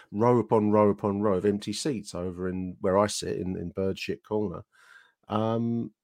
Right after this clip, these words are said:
I, we didn't, I didn't see so many of the tourists. It was, it looked like regulars there, but there weren't many of them,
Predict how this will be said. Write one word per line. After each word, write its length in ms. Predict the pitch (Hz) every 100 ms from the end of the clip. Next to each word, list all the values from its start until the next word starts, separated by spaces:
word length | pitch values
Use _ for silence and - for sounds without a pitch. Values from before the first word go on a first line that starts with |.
| -
I, 80 | 123
we 140 | 123
didn't, 200 | 151 185
I 80 | 110
didn't 160 | 180 208
see 140 | 185
so 180 | - 147
many 340 | 143 143 135 127
of 120 | 113
the 100 | 110
tourists. 360 | - 117 90 117
It 60 |
was, 120 | 127
it 120 | 127 139
looked 120 | 120
like 180 | 113 107
regulars 680 | 110 110 107 92 87 85 -
there, 240 | 85 87 87
but 200 | - 98
there 100 | 107
weren't 260 | 120 113
many 300 | 95 113 107
of 200 | 110 107 -
them, 280 | 85 85